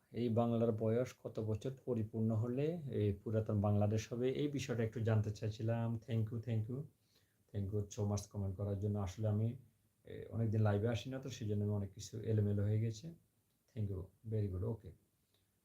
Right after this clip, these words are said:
তো আমি একটা কথা জানতে চাইতেছি সবার কাছ থেকে, এ, যারা বাঙালি বন্ধু আছেন, যারা বাংলাদেশি মানুষ আছেন, যারা বাংলাদেশের জন্ম, যারা বাংলাদেশের, এ, পতাকার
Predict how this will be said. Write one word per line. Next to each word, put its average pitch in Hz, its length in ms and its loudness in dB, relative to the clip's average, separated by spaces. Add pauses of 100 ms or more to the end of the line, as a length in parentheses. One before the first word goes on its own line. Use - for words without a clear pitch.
(420)
তো 113 80 2
আমি 127 300 6
একটা 131 360 -4
কথা 127 200 0
জানতে 120 320 0
চাইতেছি 123 480 -2
সবার 117 320 -2
কাছ 113 220 -4
থেকে, 127 180 -6
এ, - 1300 -4
যারা 107 160 2
বাঙালি 104 360 4
বন্ধু 101 300 0
আছেন, 104 320 -2
যারা 101 180 0
বাংলাদেশি 98 520 -2
মানুষ 110 280 0
আছেন, 120 260 -6
যারা 98 180 0
বাংলাদেশের 98 540 -4
জন্ম, 123 400 -4
যারা 104 180 -2
বাংলাদেশের, 101 600 -4 (580)
এ, 85 420 -6 (880)
পতাকার 104 420 -2